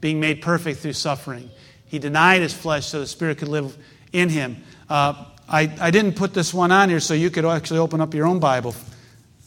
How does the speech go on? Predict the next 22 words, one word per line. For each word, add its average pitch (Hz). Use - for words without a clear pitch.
Uh, 135
chapter 185
five 190
of 139
Hebrews. 139
Why 160
don't 160
you, 165
can 156
you 151
turn 180
that 185
there 190
with 185
me? 208
And 165
we're 143
almost 160
done. 156
Hebrews 180
chapter 180
five. 151